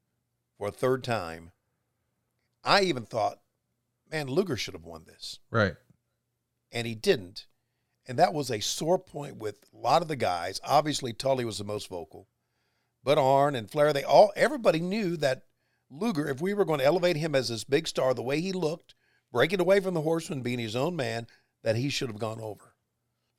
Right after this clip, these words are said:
Speaker 1: And he didn't. Dusty went over with his own booking. Of course, he was the booker. So, again,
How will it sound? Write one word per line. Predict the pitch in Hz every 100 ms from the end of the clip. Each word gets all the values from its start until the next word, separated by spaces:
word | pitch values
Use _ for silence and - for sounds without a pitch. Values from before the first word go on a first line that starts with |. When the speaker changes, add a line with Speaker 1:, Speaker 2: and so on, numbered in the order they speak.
| _
Speaker 1:
And | 117 135
he | 123 143
didn't. | 175 131 98 - - _ _ _ _ _ 110
Dusty | 135 170 - 120
went | 107 92
over | 90 107 135 _ _ _
with | 104 104
his | 110
own | 104 110 143
booking. | 151 220 - 101 98
Of |
course, | - 101 -
he |
was | 113 120
the | 123
booker. | 127 _ _ _ _ _ _ _ _ _ _ _
So, | - 131 127 127 123
again, | 131 117 117 208 123 101 123